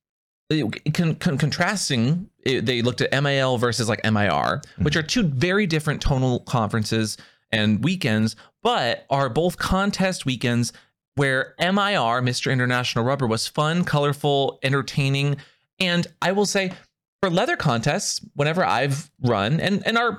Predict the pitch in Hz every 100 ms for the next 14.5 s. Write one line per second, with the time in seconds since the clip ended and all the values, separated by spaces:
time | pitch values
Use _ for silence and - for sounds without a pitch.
0 | - 185 247 277 202 - 135 123 117 110
1 | 113 110 120 107 113 107 113 107 - 120
2 | 110 107 - - 180 190 196 190 185 -
3 | 113 156 165 165 170 160 _ _ 220 143
4 | 107 120 131 180 147 - 117 139 170 117
5 | 107 110 92 85 - - - 113 110 101
6 | 101 95 - - 117 - 151 113 90 98
7 | 90 82 87 120 175 147 64 - - -
8 | - 160 185 180 151 - 214 302 156 117
9 | 113 113 123 - 135 123 - _ _ _
10 | 196 147 113 - _ 185 190 196 202 196
11 | 285 381 - 165 175 139 113 139 185 226
12 | 185 113 - 160 151 - - 139 135 147
13 | 165 117 107 123 127 139 160 180 101 101
14 | - 143 127 117 104